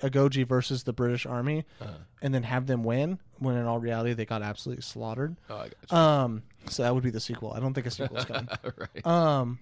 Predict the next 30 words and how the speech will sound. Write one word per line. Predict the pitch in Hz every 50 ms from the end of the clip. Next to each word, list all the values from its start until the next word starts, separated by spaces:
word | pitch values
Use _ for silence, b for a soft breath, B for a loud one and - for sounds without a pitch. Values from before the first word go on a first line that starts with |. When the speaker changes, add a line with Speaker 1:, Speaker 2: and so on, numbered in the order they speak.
| - -
Speaker 1:
but | 196 196
I | 202 175
think | 185 220 196 143
that, | 175 185 196 -
like, | 165 151 135 - - - - - _ _ _ _ _ _ _ _ _ - - _ - -
since | - - - 220 196 -
that's | - 175 147 -
not | 156 170 190 180
what | 156 147
this | 156 139
is | 143 127 139
over, | 175 226 220 143 123 113 110 113
like, | 131 127 123 131
this | 165 202 226 -
Speaker 2:
Yeah. | - 180
Speaker 1:
movie | 190 220 190 143 127
is | 117 -
perfectly | - 170 170 139 131 - - 110
fine. | - 139 120 - - - - _
Speaker 2:
Yeah. | - 151 131 -
Speaker 1:
Because | - 147 139 - 147 139 131 - - -
this | 151 147 -
is | 165 143
just, | - 156 147 - -
uh, | 147 127 - - - _
showing | - - - - 156 147 151 143
the | 139
history | 135 160 160 - - 143 139
of | 131 117
this. | 131 175 185 - - - - -